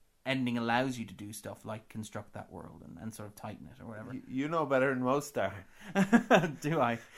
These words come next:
Speaker 1: Um, do I? Do I? Do I?
Speaker 2: <laughs>
Speaker 1: Um, no, no, I don't. There's very little editing on the two fifty podcast. It just works perfectly the first time out.
Speaker 2: <laughs>
Speaker 1: Um, there will not be any outtakes
Speaker 2: I've,
Speaker 1: ever.
Speaker 2: yeah, I've,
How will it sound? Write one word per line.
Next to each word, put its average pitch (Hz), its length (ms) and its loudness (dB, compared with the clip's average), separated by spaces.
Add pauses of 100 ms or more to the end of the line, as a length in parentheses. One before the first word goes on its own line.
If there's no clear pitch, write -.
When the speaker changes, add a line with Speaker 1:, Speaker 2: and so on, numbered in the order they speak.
(180)
Speaker 1:
Um, 135 560 8
do 151 200 2
I? 156 260 8
Do 147 260 0
I? 139 140 2
Do 127 240 -4
I? 120 240 -4
Speaker 2:
<laughs> - 40 -20 (400)
Speaker 1:
Um, 135 640 6 (480)
no, 123 280 8
no, 123 160 6
I 120 80 6
don't. 101 260 -6
There's 120 160 -2
very 135 220 4
little 131 180 0
editing 110 340 -4
on 107 80 -6
the 104 60 -10
two 107 140 -10
fifty 107 260 -10
podcast. 95 480 -10
It 117 80 -12
just 123 220 -4
works 117 240 -6
perfectly 120 400 -6
the 113 80 -10
first 101 260 -10
time - 160 -10 (340)
out. 160 640 4
Speaker 2:
<laughs> - 60 -14 (640)
Speaker 1:
Um, 113 420 2
there 127 120 2
will 120 140 2
not 113 240 -2
be 113 160 -4
any 107 160 -4
outtakes 104 680 -10 (140)
Speaker 2:
I've, 175 180 2
Speaker 1:
ever. - 180 -10
Speaker 2:
yeah, 180 460 4
I've, 160 200 0